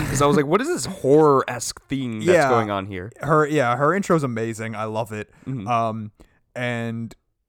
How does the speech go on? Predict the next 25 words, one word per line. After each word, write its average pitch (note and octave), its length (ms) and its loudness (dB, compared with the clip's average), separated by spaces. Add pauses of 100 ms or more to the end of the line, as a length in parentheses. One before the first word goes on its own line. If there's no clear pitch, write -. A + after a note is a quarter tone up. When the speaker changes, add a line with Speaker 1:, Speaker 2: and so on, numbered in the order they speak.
(140)
Speaker 2:
and, B2+ 380 -8
but, C#3+ 140 -4
like, C#3 340 -2
her, C#3+ 220 -8
it's, - 340 -6 (180)
it D#3 140 -4
doesn't G#3+ 240 2
add C#3 380 -2
really A#2 320 -4
anything A2+ 480 -8
to A2+ 80 -10
the G#2 100 -14
story. - 420 -16
Speaker 1:
No, F2+ 300 -2
it's - 460 -12 (120)
literally C3 640 -2
just A#2 240 -4
kind G#2+ 160 -6
of G2+ 100 -8
like, F#2 360 -4 (360)
"Oh, G2+ 160 -2
she - 160 -8
wants G#2 280 -6
a F#2+ 40 -6
baby, F2 580 -4